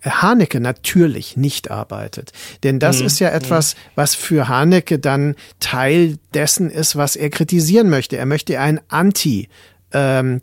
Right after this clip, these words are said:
Speaker 1: Gewalt-Thriller-Kino drehen. Und für Haneke, das, äh, möchte ich aus einer kurzen eigenen Erfahrung <laughs> nochmal schildern, ist das natürlich total, ähm, äh, albtraumhaft, wenn er dann hört, Hollywood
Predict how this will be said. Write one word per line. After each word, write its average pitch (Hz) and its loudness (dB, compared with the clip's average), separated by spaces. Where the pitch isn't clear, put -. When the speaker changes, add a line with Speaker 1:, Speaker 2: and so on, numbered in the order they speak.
Speaker 1:
Gewalt-Thriller-Kino 135 -2
drehen. 143 0
Und 165 0
für 151 0
Haneke, 190 4
das, 156 0
äh, 135 -2
möchte 151 -2
ich 147 -6
aus 139 -2
einer 135 0
kurzen 156 -2
eigenen 160 -2
Erfahrung 147 0
<laughs> 143 0
nochmal - -4
schildern, 143 0
ist - -4
das 143 -2
natürlich 147 -4
total, 147 -2
ähm, 131 0
äh, 117 -4
albtraumhaft, 139 -2
wenn 143 2
er 151 -2
dann 135 0
hört, 139 0
Hollywood 151 0